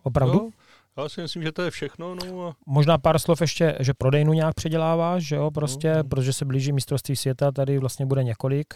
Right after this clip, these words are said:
Speaker 1: jo, takže přijďte se podívat, eh, Karoliny Světlé do nádherné prodejny.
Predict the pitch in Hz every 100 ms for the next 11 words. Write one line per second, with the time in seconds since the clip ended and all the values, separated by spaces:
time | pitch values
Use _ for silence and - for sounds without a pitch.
0 | 120 120 127 - 123 123 127 123 - -
1 | - - - 127 127 143 131 127 131 131
2 | 131 - - - 113 110 110 107 - 120
3 | 127 127 - 123 - 135 131 131 123 117
4 | 117 - _ _ 127 110 117 120 123 120
5 | 117 120 127 131 135 139